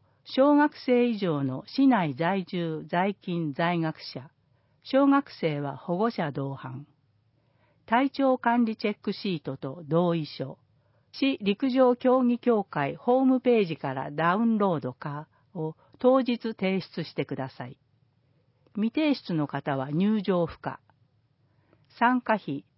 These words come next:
リレー以外、市陸上競技協会登録者八百円、一般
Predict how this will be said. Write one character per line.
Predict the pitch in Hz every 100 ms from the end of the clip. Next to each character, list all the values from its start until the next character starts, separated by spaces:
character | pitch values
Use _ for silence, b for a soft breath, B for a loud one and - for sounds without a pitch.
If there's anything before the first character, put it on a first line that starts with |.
| _ _ _ _
リ | 196 220
レ | 269 277 262
ー |
以 | 233
外、 | 208 143 127 _ _ _ _
市 | - - 247 -
陸 | 170 -
上 | 240 247 247
競 | - 240 240
技 | 226 226
協 | 233 202
会 | - 143 131
登 | - 190 190
録 | 180 -
者 | - 123 139
八 | - 165 - -
百 | 180 - 160
円、 | 127 - _ _ _ _
一 | 190 190 _ -
般 | 220 208